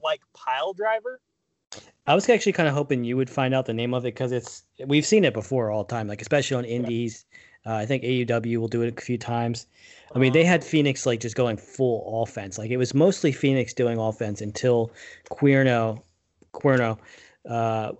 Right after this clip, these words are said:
Speaker 2: was able to weather the storm, and he f-, trapped him in this kinda cradle tombstone pile driver that once he hit him with, it was super believable that no one should be able to kick out of it. Like, he's just,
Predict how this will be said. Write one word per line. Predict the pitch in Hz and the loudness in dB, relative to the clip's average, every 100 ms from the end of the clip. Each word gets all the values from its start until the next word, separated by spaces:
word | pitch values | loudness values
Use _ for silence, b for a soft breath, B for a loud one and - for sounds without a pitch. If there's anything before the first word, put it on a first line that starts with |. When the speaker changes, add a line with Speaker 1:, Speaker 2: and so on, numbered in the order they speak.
| - | -4
Speaker 2:
was | 127 | 2
able | 131 120 | 2 2
to | 120 | -2
weather | 110 123 127 120 | 2 2 2 0
the | 110 | -2
storm, | - 131 131 110 104 120 | -4 0 0 0 -4 -6
and | 117 | -6
he | |
f-, | 110 - | -6 -8
trapped | - 135 123 120 | -4 0 0 -2
him | 101 90 104 _ | -10 -10 -18 _
in | 127 117 | -4 -4
this | 110 - | -4 -8
kinda | - 139 120 113 _ - | -2 -2 -2 -6 _ -12
cradle | - 147 147 147 | -4 2 4 2
tombstone | 127 - 135 120 117 110 | 0 -2 -2 -2 -4 -4
pile | 110 113 107 | -4 -4 -4
driver | 101 90 85 76 - - b b b b 113 | -6 -10 -12 -18 -20 -20 b b b b -4
that | 107 104 - _ | -4 -4 -8 _
once | 139 147 147 | 2 2 2
he | 120 | 2
hit | 156 220 | 4 6
him | 135 | 4
with, | 113 107 - - | 2 0 -4 -2
it | 135 | 2
was | 127 | 2
super | - - 202 170 135 | 0 0 4 6 4
believable | 135 147 139 113 113 | 4 4 2 -2 -2
that | 107 117 | 0 2
no | 135 131 | 4 4
one | 131 123 | 4 2
should | 120 117 | -2 -2
be | |
able | 117 | -2
to | 104 | -2
kick | - 113 | -8 -4
out | 110 107 | -4 -4
of | 95 | -8
it. | 87 - | -12 -12
Like, | 110 101 | -10 -6
he's | 117 117 | -4 -2
just, | 110 - | -4 -6